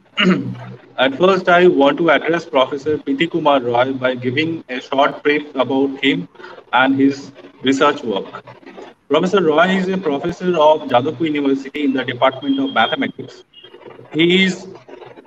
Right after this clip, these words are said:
proficient in nonlinear system dynamics and expert in mathematical modeling. He researches mainly in infectious diseases like H I V,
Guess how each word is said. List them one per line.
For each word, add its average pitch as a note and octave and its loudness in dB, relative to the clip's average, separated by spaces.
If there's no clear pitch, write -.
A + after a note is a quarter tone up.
proficient F#3 0
in E3 -2
nonlinear F3 4
system C3+ -4
dynamics B2 -2
and C3+ 0
expert F3 0
in F3+ 0
mathematical D#3 0
modeling. C#3 -2
He F3+ 2
researches G3 0
mainly F3 0
in D#3+ -2
infectious D3+ 0
diseases B2+ -8
like C#3 0
H C#3 4
I D3 2
V, F#3 -4